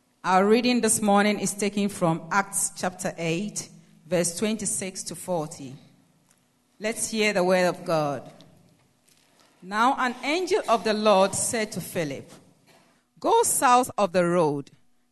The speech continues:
the desert road, that goes down from Jerusalem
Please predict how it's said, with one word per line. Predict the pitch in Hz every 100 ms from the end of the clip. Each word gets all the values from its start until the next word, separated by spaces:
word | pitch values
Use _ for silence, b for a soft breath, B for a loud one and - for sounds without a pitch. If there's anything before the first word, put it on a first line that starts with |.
| -
the | 190
desert | 180 185 202 202 196 -
road, | 160 165 131 123 _ _ _ _ _ _ _
that | 220 254 185
goes | 240 240
down | 185 214 220
from | - 180
Jerusalem | 170 190 220 247 220 175 139 123